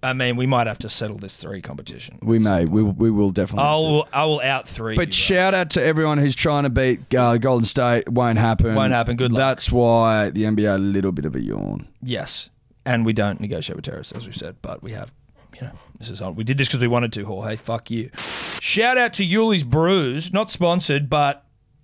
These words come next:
Speaker 1: our mate James Harvey,
Speaker 2: Mm.
Speaker 1: Yuli's Brews, uh, for, obviously he's a huge fan of the podcast. I repeat, huge fan.
Speaker 2: Enormous.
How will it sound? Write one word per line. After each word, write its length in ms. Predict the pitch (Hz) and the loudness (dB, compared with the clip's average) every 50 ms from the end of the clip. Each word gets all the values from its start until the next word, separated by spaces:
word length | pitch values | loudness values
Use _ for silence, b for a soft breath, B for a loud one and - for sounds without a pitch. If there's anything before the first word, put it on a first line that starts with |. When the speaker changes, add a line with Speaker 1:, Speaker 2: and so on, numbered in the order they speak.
| _ _ _ _ _ _ | _ _ _ _ _ _
Speaker 1:
our 100 | 156 160 | 0 0
mate 260 | 165 175 185 196 170 | 2 2 0 0 0
James 320 | 151 160 175 160 156 151 127 | 0 0 0 2 0 0 0
Harvey, 520 | 147 139 147 156 156 147 123 110 127 131 - _ - | 2 2 2 2 2 0 -2 -6 -8 -10 -12 _ 2
Speaker 2:
Mm. 340 | 104 104 101 98 98 107 143 | 4 4 6 4 4 2 2
Speaker 1:
Yuli's 380 | - 151 160 170 170 160 139 127 | 0 0 0 2 2 2 0 0
Brews, 600 | 120 131 151 156 147 135 123 123 123 139 - - - _ - | 0 2 2 2 4 2 0 0 -2 -4 -6 -8 -10 _ 0
uh, 380 | 143 143 143 143 147 147 - | 2 4 4 4 4 2 -2
for, 640 | - - - 165 165 160 160 160 160 160 160 - - - - - - - - _ _ _ _ _ - | -6 -4 0 2 4 6 6 6 6 4 2 0 -4 -10 -18 -20 -20 -20 -20 _ _ _ _ _ -2
obviously 280 | 165 165 151 - 147 | -2 0 0 0 -2
he's 60 | 127 | -2
a 40 | 120 110 | -2 -6
huge 360 | - - - 143 143 135 120 - | -6 -2 0 0 0 0 -2 -4
fan 240 | - 135 123 120 | -4 -2 -2 -2
of 60 | 117 110 | -2 -4
the 60 | 113 | -4
podcast. 520 | - 123 123 120 - 123 110 104 107 - | -2 -2 -2 -2 -4 -6 -6 -6 -6 -6
I 40 | 117 | -8
repeat, 260 | 113 - 131 113 - | -6 -6 -8 -10 -10
huge 480 | - - - - 123 123 120 117 107 - | -10 -12 -10 -8 -6 -4 -4 -4 -6 -6
fan. 420 | - 113 113 107 98 95 - 123 B B B B B | -6 -6 -6 -6 -8 -10 -12 -12 B B B B B
Speaker 2:
Enormous. 640 | 135 131 123 117 113 110 110 104 95 80 - - - | 2 2 4 4 4 4 4 4 2 2 -2 -6 -10